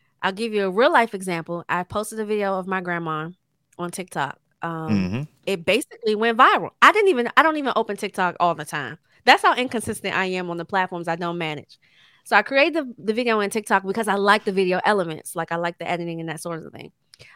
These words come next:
Speaker 1: Um, and it was sentimental. I mean, it was a very, it was special to me. So I posted it, came back three days later. It had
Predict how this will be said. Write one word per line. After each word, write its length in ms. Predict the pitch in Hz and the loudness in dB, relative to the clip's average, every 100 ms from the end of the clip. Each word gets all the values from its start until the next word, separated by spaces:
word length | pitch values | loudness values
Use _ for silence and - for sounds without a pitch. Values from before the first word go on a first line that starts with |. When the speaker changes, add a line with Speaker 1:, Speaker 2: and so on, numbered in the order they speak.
| _ | _
Speaker 1:
Um, 320 | 196 190 185 196 | 0 2 2 0
and 120 | 262 | 4
it 60 | 349 | 4
was 140 | 381 | 4
sentimental. 480 | - 330 311 302 302 | 2 2 4 4 4
I 100 | 277 | 4
mean, 120 | 294 | 4
it 20 | 302 | 2
was 100 | 226 | 2
a 80 | |
very, 420 | 190 233 262 233 190 | 4 4 4 2 0
it 100 | 262 | 4
was 140 | 254 | 2
special 360 | - 247 254 190 | 4 4 4 0
to 120 | - | -6
me. 300 | 160 190 156 - _ | -4 -4 -4 -12 _
So 140 | - 262 | 0 0
I 60 | 262 | 4
posted 340 | 302 302 262 | 0 0 0
it, 260 | 262 262 - _ _ _ | 2 2 -4 _ _ _
came 260 | - 285 285 | -4 -2 4
back 320 | 262 254 254 | 8 8 4
three 140 | 269 | -2
days 220 | 240 240 220 | 2 0 2
later. 320 | 226 220 208 | 2 2 2
It 100 | 202 | 2
had 540 | 208 208 196 185 185 | 2 2 4 2 0